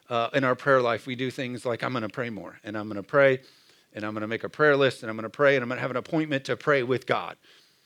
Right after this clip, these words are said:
I'm gonna do it every day, and I'm gonna do this thing," and it's an appointment in our heart that we make. Isn't it interesting in our real life, we keep appointments? "Oh, I can't back out on them because, you know, a doctor visit or a dentist or something. Oh, we can't back out on them last minute because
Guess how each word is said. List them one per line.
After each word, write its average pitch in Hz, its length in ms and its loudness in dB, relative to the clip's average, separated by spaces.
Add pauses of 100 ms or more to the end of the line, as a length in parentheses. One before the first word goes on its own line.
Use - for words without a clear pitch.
(220)
I'm 113 60 -8
gonna 113 120 -4
do 123 220 2
it 113 80 4
every 156 240 0
day, 147 300 6
and 131 60 0
I'm 120 60 -6
gonna 120 140 -8
do 156 160 0
this 156 180 -2
thing," 147 220 0
and 135 80 -2
it's - 120 -8
an 127 100 -2
appointment 165 500 0
in 135 80 2
our 131 100 2
heart 127 300 0
that 120 120 0
we 113 120 -6
make. 113 400 -6 (400)
Isn't 180 200 2
it 180 80 0
interesting 165 460 -2
in 151 80 0
our 113 160 0
real 135 220 4
life, 156 280 2
we 135 120 -4
keep 143 260 -4
appointments? 139 680 -4 (540)
"Oh, 160 200 4
I - 80 2
can't 101 240 -10
back 107 200 -2
out 123 200 0
on 113 160 -4
them 151 260 0
because, 127 320 -6
you 120 80 -8
know, 117 120 -4
a 107 100 -6
doctor 117 360 -6
visit 120 360 -2
or 107 100 0
a 92 60 -6
dentist 120 360 -8
or 90 60 -16
something. - 180 -10
Oh, 143 120 0
we 143 140 -4
can't 117 200 -4 (220)
back 110 180 -6
out 117 160 0
on 117 120 -4
them 117 140 -4
last 117 280 -4
minute 139 240 -4
because - 280 -6